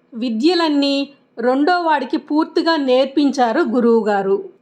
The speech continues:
"చదువు పూర్తయింది, మీరు వచ్చి మీ ఇష్టం వచ్చిన పిల్లవాడిని పట్టుకుపోవచ్చు,"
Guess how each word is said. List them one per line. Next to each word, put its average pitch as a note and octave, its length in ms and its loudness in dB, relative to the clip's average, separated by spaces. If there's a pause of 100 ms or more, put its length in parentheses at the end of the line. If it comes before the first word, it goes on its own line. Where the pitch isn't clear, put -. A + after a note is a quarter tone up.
"చదువు D#4+ 320 2
పూర్తయింది, B3+ 960 -2 (380)
మీరు D4+ 300 0
వచ్చి C#4+ 360 0
మీ E4 180 0
ఇష్టం D4+ 360 -2
వచ్చిన F4+ 340 0
పిల్లవాడిని C#4+ 640 0
పట్టుకుపోవచ్చు," A#3 1080 -2